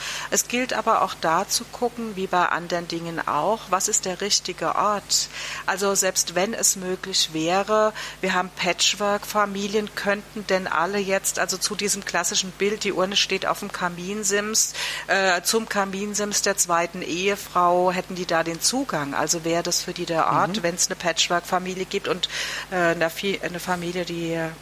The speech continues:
Speaker 1: also dieser ersten Familie, ähm, angehört, würden mit Sicherheit da nicht hingehen. Also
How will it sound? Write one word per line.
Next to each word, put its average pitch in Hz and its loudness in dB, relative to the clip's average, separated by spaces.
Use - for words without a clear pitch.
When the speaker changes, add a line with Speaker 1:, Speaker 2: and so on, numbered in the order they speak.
Speaker 1:
also 160 0
dieser 170 2
ersten - -2
Familie, 165 2
ähm, 147 -2
angehört, 180 0
würden 180 0
mit 175 0
Sicherheit 165 0
da 151 -2
nicht 156 0
hingehen. 175 -2
Also 175 2